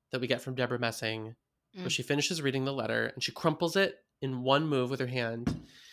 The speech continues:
Speaker 1: And she just says to no one in the room, "Bitch."
Speaker 2: It's so real.
Speaker 1: It's so real. It's so good. It's so well executed
Speaker 2: It's
Speaker 1: by her.
Speaker 2: phenomenal. It is,
Speaker 1: Mm-hmm.
Speaker 2: that little scene with just her is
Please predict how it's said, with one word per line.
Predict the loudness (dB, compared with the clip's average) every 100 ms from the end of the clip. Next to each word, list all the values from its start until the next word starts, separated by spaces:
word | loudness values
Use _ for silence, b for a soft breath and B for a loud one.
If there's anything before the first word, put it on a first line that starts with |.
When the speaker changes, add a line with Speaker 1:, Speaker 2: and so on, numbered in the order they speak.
| b b _ 0
Speaker 1:
And | 2
she | 4 2
just | 2 4
says | 6 6 6
to | 2
no | 4 6
one | 4 2
in |
the | 2
room, | 2 2 0 -6 _ _ _ _ -14
"Bitch." | -14 -6 -2 0 -2 _ _ _ _ _ _ _ _ _
Speaker 2:
It's | -14 -6
so | -4 -2 -4 -8
real. | -10 -12 -12 -12 -14 _ _ _ -4
Speaker 1:
It's | 2
so | 6 10 12 12 12 12
real. | 10 10 10 10 8
It's | 6
so | 6 6 10 12 12
good. | 10 6 6
It's | 4
so | 6 8
well | 10 10
executed | 8 4 0 0
Speaker 2:
It's | 0
Speaker 1:
by | 0
her. | 2 2 0 b b b -6
Speaker 2:
phenomenal. | -4 -2 -4 -4 -4 -6 -8 -12 -12 -14 -12 -4
It | 0
is, | 0 2
Speaker 1:
Mm-hmm. | 0 -2 8
Speaker 2:
that | 12 12 10 2
little | 2 2
scene | -2 -4 -4 -6
with | -8
just | -4 -4 -4
her | -2 0 -2 -6 _ _ _ _
is | -12 -12